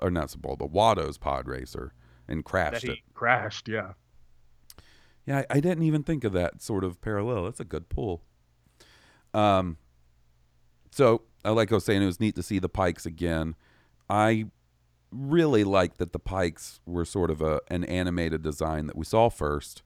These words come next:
Speaker 1: Then we see one in Solo. That's the guy, um, I don't know how you say his name, um, Key Tulsi or whatever. It's the guy that they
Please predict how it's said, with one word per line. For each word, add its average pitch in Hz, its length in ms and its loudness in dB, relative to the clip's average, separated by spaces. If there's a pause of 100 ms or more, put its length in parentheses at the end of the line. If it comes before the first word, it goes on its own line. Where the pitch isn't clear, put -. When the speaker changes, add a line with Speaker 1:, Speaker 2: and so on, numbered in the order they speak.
(420)
Speaker 1:
Then 92 120 -2
we 98 60 2
see 101 280 0
one 98 260 4
in 87 160 0
Solo. 78 760 2
That's 87 280 -2
the - 80 -6
guy, 80 640 2
um, 78 500 -4 (920)
I 117 60 -2
don't 110 180 0
know 95 160 2
how 90 100 0
you 87 140 0
say 82 240 -2
his 76 180 -2
name, 76 460 -2
um, 78 720 0 (720)
Key 95 500 2
Tulsi 98 800 0
or 101 140 -2
whatever. 104 520 2 (520)
It's 110 100 -10
the 143 140 4
guy 131 300 6
that 120 180 2
they 90 560 4